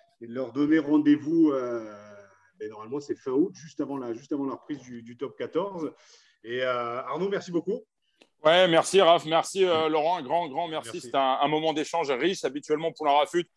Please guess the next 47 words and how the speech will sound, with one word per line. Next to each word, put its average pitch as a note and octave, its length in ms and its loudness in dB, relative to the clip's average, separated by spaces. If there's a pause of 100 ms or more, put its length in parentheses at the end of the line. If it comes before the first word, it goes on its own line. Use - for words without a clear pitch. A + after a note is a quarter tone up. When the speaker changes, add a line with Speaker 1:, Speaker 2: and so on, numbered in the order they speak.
(300)
Speaker 2:
c'est C3+ 140 -2
plus, D#3+ 340 2
euh, D3+ 80 6
porté C#3 380 -2
sur, C#3+ 260 2
euh, C#3+ 80 2
l'humain, D#3+ 440 -2
le D#3 120 -4
sociétal, E3 680 -2 (360)
euh, C3 400 2
et B2+ 60 0
des B2 140 -6
sujets C#3 300 -2
qui B2+ 120 -12
tiennent, C#3 220 2
euh, A#2+ 240 0 (320)
cher, F3+ 400 4
euh, C3+ 160 0
au C3+ 160 -2
cœur, D#3 320 -2
euh, B2 160 -4
de, A#2+ 200 -6
de A2+ 120 -6
Raph. D#3 360 2 (160)
Là, C3 200 -4
on C#3+ 100 -2
a C3 80 -4
été B2+ 160 -2
un C#3 60 0
peu D3+ 120 -4
plus D3+ 200 -4
sur - 180 0
le C#3+ 140 4
jeu G3 400 6
parce C#3 220 -4
que, - 120 -6
euh, C3+ 300 4
croyez-moi, C#3+ 640 0
pour C3 160 -2
avoir C3 260 0
eu C#3 100 -6
quelques B2 220 -14
longues C3+ 500 -2
conversations C#3 600 -2
avec B2+ 200 -4
Laurent C3+ 180 2
Labi, C3 320 -2